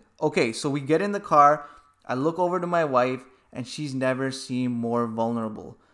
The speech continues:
For the first time since I was seventeen years old, I'm terrified to drive. I'm driving around with precious cargo. But you know what?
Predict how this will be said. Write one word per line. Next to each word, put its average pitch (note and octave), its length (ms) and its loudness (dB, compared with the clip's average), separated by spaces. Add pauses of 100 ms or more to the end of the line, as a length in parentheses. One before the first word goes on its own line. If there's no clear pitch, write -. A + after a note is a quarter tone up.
(200)
For C#3 60 -6
the C3 100 -6
first F#3+ 400 -2
time C#3+ 320 0
since C#3+ 220 -8
I C3 80 4
was B2+ 180 -6
seventeen D3 540 -6
years C#3 280 -4
old, A#2 300 -4 (160)
I'm E3 320 -2
terrified D#3+ 680 0
to C3 40 -4
drive. A#2+ 460 4 (200)
I'm F#3 160 2
driving D#3+ 380 6
around C#3+ 380 0
with C3 200 -8
precious C3+ 360 -6
cargo. A#2+ 540 -2 (420)
But C#3+ 160 -8
you E3+ 80 -2
know D#3+ 100 0
what? E3+ 340 4